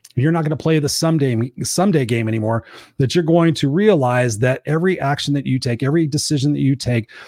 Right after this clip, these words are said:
every person that you surround yourself with will ultimately lead you to a journey and a destination based on those people that you surround yourself and based on the decisions that you make. When you get out of that victim mindset,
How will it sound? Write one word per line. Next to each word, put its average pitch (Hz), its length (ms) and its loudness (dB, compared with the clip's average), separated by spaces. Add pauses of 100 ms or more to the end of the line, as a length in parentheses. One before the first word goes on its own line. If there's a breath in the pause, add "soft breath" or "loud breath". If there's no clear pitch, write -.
(260 loud breath)
every 180 320 2
person 165 320 -2
that 156 80 0
you 151 100 2
surround 143 380 0
yourself 123 320 0
with 123 240 2 (180 loud breath)
will 170 540 8 (280)
ultimately 147 600 2 (120)
lead 151 340 0
you 131 220 2
to 135 260 -2
a 127 60 2
journey 151 500 2
and 135 120 -2
a 131 60 -2
destination 127 720 -2 (400 loud breath)
based 147 300 2
on 139 120 0
those 135 140 -2
people 139 180 -2
that 143 60 0
you 131 60 0
surround 131 300 -2
yourself 123 280 -2
and 120 120 0
based 139 220 0
on 131 80 -2
the 123 60 0
decisions 117 420 -2
that 123 80 -2
you 117 100 -2
make. 123 240 0 (560 soft breath)
When 147 180 4
you 208 100 6
get 180 160 4
out 170 120 6
of 156 60 4
that 139 160 2
victim 135 340 2
mindset, 135 560 0